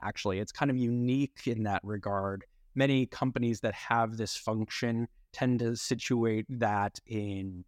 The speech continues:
compliance, governance, legal, some other place in the organization, but we actually sit in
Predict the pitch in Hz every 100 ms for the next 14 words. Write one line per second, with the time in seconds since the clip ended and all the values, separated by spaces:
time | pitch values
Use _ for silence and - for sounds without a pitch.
0 | _ _ _ - 117 - - 185 175 160
1 | 143 127 - 175 165 156 135 127 135 147
2 | 175 160 156 143 135 - 147 131 139 147
3 | 147 139 - - 131 127 120 113 110 107
4 | 107 117 120 - 107 110 117 147 135 -
5 | 117 110 - - 117 - _ _ _ _
6 | - 156 170 170 160